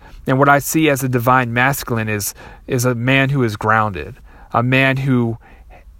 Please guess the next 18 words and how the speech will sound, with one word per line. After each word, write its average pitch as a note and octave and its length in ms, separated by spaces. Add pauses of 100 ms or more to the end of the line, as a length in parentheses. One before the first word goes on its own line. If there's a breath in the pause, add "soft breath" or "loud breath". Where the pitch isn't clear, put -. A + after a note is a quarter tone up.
(200)
is D#3+ 200
aware C#3 540
of B2+ 100
his B2 220
emotions A2+ 580
and A2 100
can A2 160
read B2 280
his A#2 180
emotions G#2 500
and A2 140
can G#2+ 140
scan C#3+ 480
his C3 180
emotions A2+ 640 (500 loud breath)
through D3+ 180
his A#2 180
body. A2+ 640